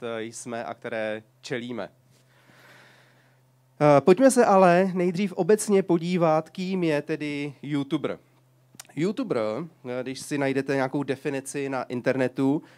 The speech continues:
tak je osoba, která na internetovém serveru YouTube aktivně nahrává videa. Youtubeři nejsou klasickými celospolečenskými celebritami,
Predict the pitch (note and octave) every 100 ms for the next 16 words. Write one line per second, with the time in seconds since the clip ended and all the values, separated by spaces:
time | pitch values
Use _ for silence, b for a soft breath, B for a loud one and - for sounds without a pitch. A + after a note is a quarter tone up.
0 | B - C#3 F#3+ F#3 D3 D#3 B2+ A2 B2+
1 | D3+ D3 D#3 - E3+ F3+ G3+ G3+ F#3+ F#3
2 | F#3 - C#3 C#3 D3+ D3 C#3+ E3 D#3+ D#3+
3 | - C#3+ - F3 E3+ D3 C#3+ C3+ C3 B2+
4 | B2 A#2+ - B2+ C3 B2+ F2+ _ _ B
5 | B B B - C#3+ A3 B3+ G#3 D#3+ A#2+
6 | G2+ F2+ A2+ D3+ F#3+ A3+ F3 D3+ E3 E3+
7 | E3+ E3 E3 E3 D#3+ D3+ E3 - E3+ A#2+
8 | - B2 C3 D#3 E3+ F#3 F#3+